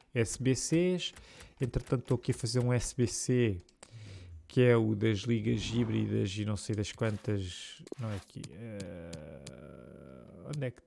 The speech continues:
tá? Onde é que tá? Talvez aqui nos objetivos. Não, objetivos não faz sentido. Não.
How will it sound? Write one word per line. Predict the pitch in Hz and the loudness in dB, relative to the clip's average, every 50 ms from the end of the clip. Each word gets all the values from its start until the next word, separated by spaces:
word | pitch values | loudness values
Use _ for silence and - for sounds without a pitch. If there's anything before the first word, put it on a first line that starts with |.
| - | -10
tá? | - 120 113 110 - 98 98 - - - - - - - - - - 98 98 - - 98 110 | -8 -8 -8 -8 -8 -8 -8 -8 -10 -10 -12 -12 -12 -12 -12 -12 -14 -14 -14 -14 -12 -12 -10
Onde | 226 233 202 | -8 -4 -2
é | 170 156 151 | 0 0 -2
que | 143 - - - _ | -2 -6 -12 -10 _
tá? | - 135 131 131 135 135 139 139 - | -2 -2 0 0 -2 -2 -4 -6 -6
Talvez | - 151 143 143 151 151 147 | -6 -6 -6 -4 -4 -4 -4
aqui | 160 156 - - 220 233 | -6 -6 -6 -6 -6 -4
nos | 226 196 | -2 -2
objetivos. | 185 185 156 151 170 156 165 208 214 220 208 180 143 123 120 113 - - | -2 0 0 0 0 -2 -2 -4 -6 -6 -6 -4 -4 -4 -6 -6 -10 -10
Não, | - - - - | -10 -10 -8 -8
objetivos | - 127 151 147 143 - - 180 160 160 170 | -8 -8 -6 -6 -6 -6 -6 -6 -6 -6 -6
não | 180 175 | -6 -6
faz | 156 - 170 165 - | -6 -6 -6 -6 -6
sentido. | - - 180 160 135 - - 135 120 110 107 - - _ - | -6 -6 -8 -8 -8 -8 -6 -4 -4 -4 -6 -10 -16 _ -14
Não. | 123 - 127 - | -14 -12 -14 -14